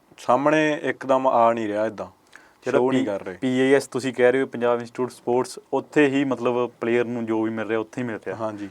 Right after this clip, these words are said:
Speaker 2: ਇਸ ਤੋਂ ਇਲਾਵਾ ਕੋਈ ਵੀ ਸਪੋਰਟ ਨਹੀਂ ਹੈ?
Speaker 1: ਇਸ ਤੋਂ ਇਲਾਵਾ ਪੰਜਾਬ ਦੇ ਖਿਡਾਰੀਆਂ ਨੂੰ ਦੇਖ ਸਕਦੇ ਹਾਂ ਆਪਾਂ ਕਿਤੇ ਵੀ।
Speaker 2: ਕੋਈ ਸਪੋਰਟ, ਜਿੱਦਾਂ
Speaker 1: ਹਾਂਜੀ।
Speaker 2: ਤੁਸੀਂ ਹੁਣ ਇੰਜਰੀ 'ਚ ਗੁਜ਼ਰ ਰਹੇ ਹੋ, ਤੁਹਾਨੂੰ
Speaker 1: ਹਾਂਜੀ।
Speaker 2: ਕਿਹੜੀਆਂ-ਕਿਹੜੀਆਂ ਮੁਸ਼ਕਲਾਂ ਦਾ ਸਾਹਮਣਾ ਕਰਨਾ ਪੈ ਰਿਹਾ?
Speaker 1: ਮੁਸ਼ਕਲਾਂ ਜੀ ਮੈਂ ਹੁਣ ਆਪ ਖੁਦ ਰੀਹੈਬ ਕਰ ਰਿਹਾ ਹਾਂ, ਖੁਦ ਮੈਂ ਦਿੱਲੀ ਚੈੱਕਅਪ ਕਰਵਾਇਆ ਜੀ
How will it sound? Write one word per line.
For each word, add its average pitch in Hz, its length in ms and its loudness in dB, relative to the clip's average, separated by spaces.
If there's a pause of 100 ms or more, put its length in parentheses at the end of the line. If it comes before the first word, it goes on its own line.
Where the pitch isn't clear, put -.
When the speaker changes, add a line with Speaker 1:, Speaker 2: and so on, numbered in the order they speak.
Speaker 2:
ਇਸ 113 100 -4
ਤੋਂ 123 140 0
ਇਲਾਵਾ 123 260 10
ਕੋਈ 117 200 -2
ਵੀ 120 80 -2
ਸਪੋਰਟ 113 340 -2
ਨਹੀਂ 104 200 -8
ਹੈ? 98 60 -12 (260)
Speaker 1:
ਇਸ 127 140 0
ਤੋਂ 139 180 0
ਇਲਾਵਾ 139 260 8
ਪੰਜਾਬ 135 380 2
ਦੇ 135 100 0
ਖਿਡਾਰੀਆਂ 131 400 2
ਨੂੰ 131 460 -8 (220)
ਦੇਖ 127 240 4
ਸਕਦੇ 117 320 2
ਹਾਂ 117 60 -2
ਆਪਾਂ 107 180 -6
ਕਿਤੇ 104 280 -6
ਵੀ। 104 140 -12 (240)
Speaker 2:
ਕੋਈ 120 180 -8
ਸਪੋਰਟ, 110 260 -8
ਜਿੱਦਾਂ 120 260 0
Speaker 1:
ਹਾਂਜੀ। 123 120 -2
Speaker 2:
ਤੁਸੀਂ 131 140 -6
ਹੁਣ 127 100 -2
ਇੰਜਰੀ 117 280 0
'ਚ 120 100 -4
ਗੁਜ਼ਰ 110 300 0
ਰਹੇ 117 120 0
ਹੋ, 113 80 -2
ਤੁਹਾਨੂੰ 113 240 -6
Speaker 1:
ਹਾਂਜੀ। 101 180 -6
Speaker 2:
ਕਿਹੜੀਆਂ-ਕਿਹੜੀਆਂ 127 500 -4
ਮੁਸ਼ਕਲਾਂ 117 360 -6
ਦਾ 117 80 2
ਸਾਹਮਣਾ 110 340 -6
ਕਰਨਾ 110 260 -8
ਪੈ 107 160 -8
ਰਿਹਾ? 113 120 -16 (180)
Speaker 1:
ਮੁਸ਼ਕਲਾਂ 143 540 2
ਜੀ 151 100 4
ਮੈਂ 143 240 0
ਹੁਣ 139 140 0
ਆਪ 143 180 2 (240)
ਖੁਦ 127 200 0
ਰੀਹੈਬ 131 420 4
ਕਰ 131 220 2
ਰਿਹਾ 135 240 -2
ਹਾਂ, 131 80 -8 (540)
ਖੁਦ 131 220 2
ਮੈਂ 147 400 4 (280)
ਦਿੱਲੀ 123 280 0
ਚੈੱਕਅਪ 127 340 2
ਕਰਵਾਇਆ 123 400 2
ਜੀ 120 160 0